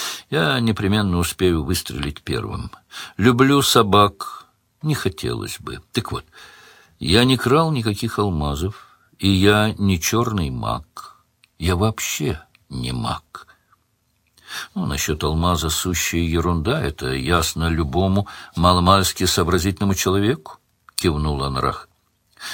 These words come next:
"Алмаз очень легко спрятать, но на заставах никого не обыскивают. А если и обращают внимание на вещи, то только те, что способны послужить укрытием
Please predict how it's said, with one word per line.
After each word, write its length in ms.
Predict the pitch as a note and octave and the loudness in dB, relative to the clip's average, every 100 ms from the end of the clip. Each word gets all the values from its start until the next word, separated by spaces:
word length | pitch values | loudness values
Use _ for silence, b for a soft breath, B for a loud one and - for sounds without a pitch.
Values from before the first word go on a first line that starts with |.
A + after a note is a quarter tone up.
| B B | B B
"Алмаз 480 | G#2+ C3 G3 G#3 - | 4 6 6 4 4
очень 280 | F3+ - C#3 | 2 2 0
легко 320 | A#2 - C#3+ | 0 0 -2
спрятать, 960 | - - E2+ D#2+ D2+ C#2 - - - - | 0 0 2 2 0 -4 -8 -10 -10 -4
но 360 | F#2 F3+ D#3 - _ | 0 0 -2 -8 _
на 220 | E2 B2 | 2 4
заставах 800 | G#2+ G#2+ - - F3 - - - B B B B | 6 4 4 2 2 0 -4 -10 B B B B
никого 400 | A#2 A2 B2 D3+ | 2 4 6 6
не 120 | C#3+ | 6
обыскивают. 1000 | C3 G2+ B2 B2+ - G2+ D#2+ A#1+ - - - - B B B | 4 4 4 2 0 0 0 -2 -8 -18 -20 -14 B B B
А 120 | G2 | 4
если 380 | C3 D#3 - C#3 | 6 4 4 2
и 220 | C#3+ C3 | 2 4
обращают 640 | B2+ B2+ B2 D#3 D3 B2+ | 4 4 2 4 2 2
внимание 540 | A2 A#2+ B2+ E3+ D#3 A#2 | 2 2 4 2 2 4
на 160 | G#2+ | 4
вещи, 480 | A2+ F#3+ F3 - G#2+ | 2 0 -2 -2 -2
то 140 | E2 A2+ | 0 0
только 360 | D3+ B2+ A#2 | 0 2 0
те, 300 | - - A3 - _ _ _ | 0 0 -2 -2 _ _ _
что 300 | - - C3 | -8 2 4
способны 640 | - C3 - F3+ F#3+ E3+ D3 | 6 4 4 4 4 2 2
послужить 720 | B2+ - A#2 A2+ E3+ D#3 - | 2 2 4 4 2 0 2
укрытием 1000 | D3+ D#3 B2 A#2+ A#2+ A2 C3 C#3+ D3+ | 2 6 6 6 6 4 2 2 2